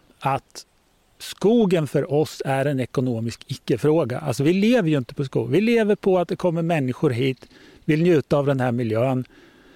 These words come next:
Så, så det bekymrar mig inte ekonomiskt. Det är det det handlar om för många markägare, att de, de ser ju tusenlappar, de ser pengar, så att säga.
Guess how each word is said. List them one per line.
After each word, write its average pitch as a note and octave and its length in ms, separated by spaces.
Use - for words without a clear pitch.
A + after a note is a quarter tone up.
Så, F3 240
så D#3+ 100
det E3+ 120
bekymrar D#3 500
mig C#3+ 120
inte E3+ 480
ekonomiskt. C#3 720
Det C#3+ 160
är E3 80
det E3+ 240
det F3 60
handlar F3 320
om A#2+ 120
för C3+ 120
många A#2+ 220
markägare, B2 600
att A#2 100
de, D#3 240
de E3 180
ser D3 160
ju B2 200
tusenlappar, B2 760
de A2+ 120
ser B2+ 180
pengar, B2+ 580
så C#3 140
att B2 80
säga. B2+ 260